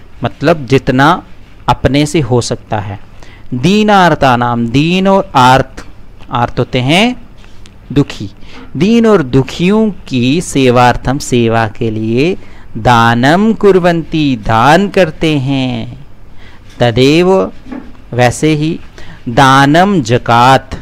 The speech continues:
दान को जकात, इति ये, और फितर, और फितर, इति फितर ये, च कथ्यते कहते हैं,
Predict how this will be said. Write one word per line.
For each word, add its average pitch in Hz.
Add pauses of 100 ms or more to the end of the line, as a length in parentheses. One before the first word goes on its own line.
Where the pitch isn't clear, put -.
दान 120
को 117
जकात, 127 (520)
इति 160 (280)
ये, 147 (300)
और 147
फितर, 180 (720)
और 127
फितर, - (140)
इति 123 (880)
फितर 135 (640)
ये, 127 (760)
च 175
कथ्यते 117 (120)
कहते 135
हैं, 113